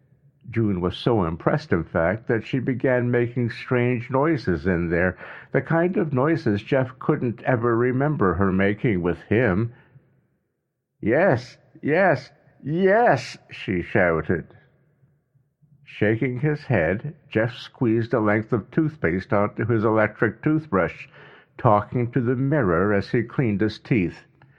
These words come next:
"It's the multiple stripes, you see," he burbled, "that tackle bacteria and bad breath, and the yawn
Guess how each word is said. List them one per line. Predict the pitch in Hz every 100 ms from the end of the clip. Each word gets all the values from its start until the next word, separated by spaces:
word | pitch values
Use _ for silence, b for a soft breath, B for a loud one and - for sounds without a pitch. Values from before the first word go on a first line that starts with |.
| B B B B B
"It's | 120 113 -
the | 113
multiple | 92 127 101 85 82 80
stripes, | - 95 101 71 - -
you | 76
see," | - 82 85 -
he | 98
burbled, | 76 92 78 78 85 85 _ B B -
"that | 113 117
tackle | 139 107 101 104
bacteria | 82 101 95 - - 139 82 73 64 87
and | 90 92 90 - _ -
bad | 92 82 76 -
breath, | 92 117 95 - - B B B -
and | 117 110
the | 117 - -
yawn | 95 95 120 110 104 107